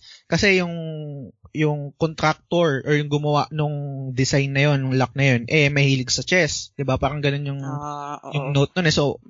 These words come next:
Speaker 1: may paliwanag. Unlike before, syempre, nung bata tayo, hindi naman natin siguro siya kini-question. Pero ngayon, matanda ka na, tapos nilaro mo siya. Actually, kiki-question mo siya, bakit ganito yung ano? Kumbaga, although, hold your thought ah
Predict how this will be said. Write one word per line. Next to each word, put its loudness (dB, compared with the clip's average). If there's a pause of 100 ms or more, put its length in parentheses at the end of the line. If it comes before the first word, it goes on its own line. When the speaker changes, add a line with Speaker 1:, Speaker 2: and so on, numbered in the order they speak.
Speaker 1:
may 0
paliwanag. 2
Unlike -2
before, 0
syempre, 0
nung -4
bata 0
tayo, -2
hindi -4
naman -4
natin -4
siguro -4
siya -2
kini-question. -4 (440)
Pero 2
ngayon, 0
matanda 0
ka 0
na, -2
tapos -4
nilaro 0
mo -4
siya. -2 (260)
Actually, -2
kiki-question 0
mo -4
siya, 0
bakit -2
ganito -6
yung -2
ano? -2 (760)
Kumbaga, 2 (840)
although, 0 (420)
hold -10
your -2
thought -6
ah -14